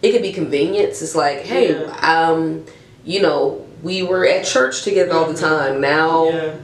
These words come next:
Speaker 1: something happened. I'm at another
Speaker 2: Yeah.
Speaker 1: church and we don't hang out as much," or s-, some, whatever.
Speaker 2: Yeah.
Speaker 1: Something causes, uh, whether
Speaker 2: Yeah.
Speaker 1: we move or something causes
Speaker 2: Mm-hmm.
Speaker 1: the distance.
Speaker 2: Yeah. That's
Speaker 1: I
Speaker 2: good.
Speaker 1: feel like, like, for me,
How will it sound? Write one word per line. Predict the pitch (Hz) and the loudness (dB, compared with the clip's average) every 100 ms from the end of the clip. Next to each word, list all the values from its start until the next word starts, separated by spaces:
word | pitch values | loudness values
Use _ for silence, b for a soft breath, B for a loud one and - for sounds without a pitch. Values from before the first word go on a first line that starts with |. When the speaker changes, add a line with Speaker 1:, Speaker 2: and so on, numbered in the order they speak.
| - - - | -18 -20 -16
Speaker 1:
something | - 143 143 165 | -6 -4 0 0
happened. | 175 180 180 | 0 0 0
I'm | 180 185 | 0 2
at | 185 | 2
another | 190 185 | 2 0
Speaker 2:
Yeah. | 196 | 0
Speaker 1:
church | 233 233 - 202 | 2 2 2 -2
and | 196 | -4
we | 202 | 0
don't | 202 | 0
hang | 202 202 | 2 2
out | 202 208 | 2 0
as | 208 | -2
much," | 202 | 0
or | 196 180 | 2 2
s-, | 160 - - B B | 0 -6 -14 B B
some, | - 233 - - | 0 0 2 4
whatever. | 233 233 - | 6 6 2
Speaker 2:
Yeah. | 156 | 0
Speaker 1:
Something | - 254 247 220 208 | 0 -4 -2 -4 0
causes, | 196 175 175 156 147 143 139 | 2 4 2 0 0 0 -2
uh, | - - - | -6 -6 -2
whether | 151 156 143 | 4 4 4
Speaker 2:
Yeah. | 143 156 | 2 2
Speaker 1:
we | |
move | 170 190 202 190 185 | 4 2 2 0 0
or | 147 - | 0 2
something | 208 208 175 | 0 0 0
causes | - 156 147 135 135 135 143 | 0 0 0 -2 -4 -6 -10
Speaker 2:
Mm-hmm. | 156 160 147 156 - 151 | -12 -10 -12 -12 -14 -2
Speaker 1:
the | 156 | 0
distance. | 165 170 165 - - - - 143 | 2 2 0 -2 -6 -6 -12 -10
Speaker 2:
Yeah. | 156 156 151 151 - - - - - - | -6 -4 -4 -6 -14 -20 -20 -20 -20 -20
That's | 175 185 220 | -12 -4 0
Speaker 1:
I | 240 | 0
Speaker 2:
good. | |
Speaker 1:
feel | 302 254 | 0 0
like, | 220 208 - - - _ - _ - - - - - - - - | 2 0 -4 -12 -20 _ -20 _ -20 -20 -20 -20 -20 -20 -18 -2
like, | 185 180 - | 0 0 0
for | 180 | 0
me, | 175 220 233 233 - | 0 0 0 -2 -6